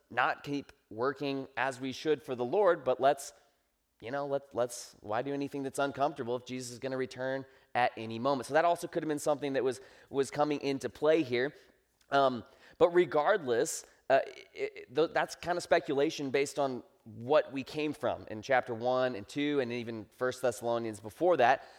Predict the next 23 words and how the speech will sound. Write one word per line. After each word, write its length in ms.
But 100
even 160
if 220
all 160
those 180
things 260
are 80
not 400
the 60
case, 640
Paul 220
is 100
clearly 800
displeased 840
with 100
this 140
idea 460
of 200
idleness, 680
right? 200
He's 140
clearly 420
displeased 600